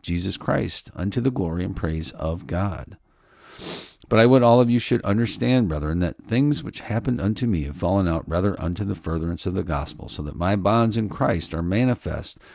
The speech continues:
in all the palace and in all other places. And many of the brethren in the Lord, waxing confident by my bonds,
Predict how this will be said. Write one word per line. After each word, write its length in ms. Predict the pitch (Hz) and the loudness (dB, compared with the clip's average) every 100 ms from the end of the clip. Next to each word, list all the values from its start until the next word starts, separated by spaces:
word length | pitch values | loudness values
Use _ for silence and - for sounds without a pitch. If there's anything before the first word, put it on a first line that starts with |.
| - - - | -20 -20 -10
in 140 | - 104 - | -6 -6 -2
all 460 | 95 110 123 131 127 | 2 6 6 4 2
the 100 | 123 | -2
palace 640 | - 123 117 123 - - | -4 -2 0 0 -2 -8
and 100 | 82 | -6
in 120 | 85 | -6
all 220 | 80 101 | -2 0
other 180 | 107 107 | 2 0
places. 500 | 107 85 104 - 101 | -2 -2 -2 -2 -10
And 160 | - 82 | -8 -2
many 220 | 95 131 | 4 6
of 60 | 123 | 6
the 60 | |
brethren 440 | 104 110 120 95 80 | 6 6 6 4 2
in 160 | 87 | 0
the 80 | 85 | 2
Lord, 340 | 90 113 95 | 4 4 4
waxing 440 | 73 82 95 - 95 | 0 -2 -2 -2 -4
confident 480 | 104 101 101 78 - | -2 -2 -2 -4 -6
by 100 | 78 | -4
my 220 | 82 98 | -2 -2
bonds, 560 | 90 107 113 - - | -2 -2 -2 -6 -12